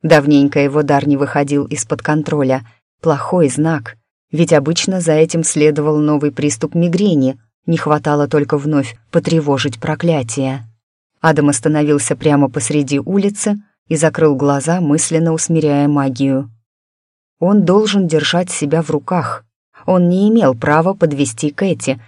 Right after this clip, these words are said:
хотя именно это и происходило. А что, если утром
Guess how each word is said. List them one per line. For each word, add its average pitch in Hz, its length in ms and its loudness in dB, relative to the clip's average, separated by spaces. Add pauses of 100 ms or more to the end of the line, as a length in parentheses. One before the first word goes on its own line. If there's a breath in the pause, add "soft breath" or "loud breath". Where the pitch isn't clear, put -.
(160 loud breath)
хотя 160 340 0
именно 147 640 2
это 185 340 0
и 208 240 -8
происходило. 139 880 -2 (320)
А 160 120 -2
что, - 240 2
если 151 360 2
утром 143 440 -2